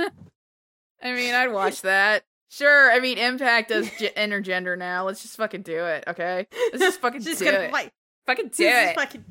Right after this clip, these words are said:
Speaker 1: <laughs>
Speaker 2: fucking do it.
Speaker 1: Oh, God.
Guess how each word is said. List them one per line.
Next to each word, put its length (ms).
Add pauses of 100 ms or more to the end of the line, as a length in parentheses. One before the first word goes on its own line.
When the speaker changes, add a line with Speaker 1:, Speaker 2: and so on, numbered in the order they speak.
(180)
Speaker 1:
<laughs> 280
Speaker 2:
fucking 220
do 120
it. 80 (2750)
Speaker 1:
Oh, 880
God. 440